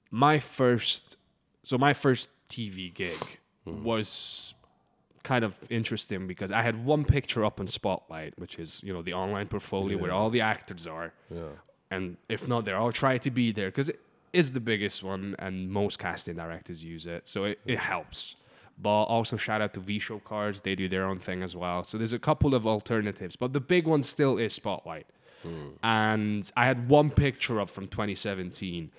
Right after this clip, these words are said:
Speaker 1: And this is twenty nineteen. I get an email from Spotlight. Actually, I got a text from Spotlight.
Speaker 2: Yeah.
Speaker 1: "Check your emails."
Speaker 2: Yeah.
Speaker 1: I go check my email. It's like, "This casting director would like to interact, would like to message you. Are you interested? Should we give them your details?" I was like,
Speaker 2: Yeah.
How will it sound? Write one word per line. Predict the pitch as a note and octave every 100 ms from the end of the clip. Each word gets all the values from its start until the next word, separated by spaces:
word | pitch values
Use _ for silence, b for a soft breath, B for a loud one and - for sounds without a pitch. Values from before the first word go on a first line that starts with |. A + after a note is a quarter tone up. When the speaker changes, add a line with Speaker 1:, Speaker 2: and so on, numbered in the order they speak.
| b b b b -
Speaker 1:
And | A2+
this | B2
is | A#2 -
twenty | - A2+ G#2
nineteen. | G2 F#2+ G#2
I | F2+
get | C#3+ C#3+ A#2+
an |
email | B2+ B2 A2+ G2+
from | - F2+
Spotlight. | - A2 - - _ -
Actually, | C3 C3 A#2
I |
got | B2 G2
a | -
text | - G3 -
from | A#2+
Spotlight. | G#2 - A2 - F2 E2+ - -
Speaker 2:
Yeah. | F2+ E2 D#2
Speaker 1:
"Check | - C3 -
your | A2+
emails." | A2+ A2 F2 D#2 - - - -
Speaker 2:
Yeah. | F#2 E2+
Speaker 1:
I | A2+
go |
check | A#2+ C#3 A#2+
my | A2 A2+
email. | D3+ C#3+ A#2+
It's | A#2+
like, | B2+
"This | - A3+ B3+
casting | - A#2+ A#2 - A2
director | F2+ G2+ G2+ G2
would | F#2+
like | G2 G#2
to | -
interact, | G#2+ G#2+ A#2 A2+ C3+ C#3
would | B2
like | A#2 C3
to | D3
message | D#3+ F3 - A2 F2+
you. | D#2 _ b b
Are | B2 A#2+
you | C3+ E3
interested? | G3 - - F2
Should | - F3
we | E3+
give | A#2 F#2 F#2+
them | B2+ D#3 -
your | D3+ F3
details?" | F3 A#3 - G2 F2
I |
was | G#2
like, | G#2 F2 F#2
Speaker 2:
Yeah. | G2+ F#2+ D#3+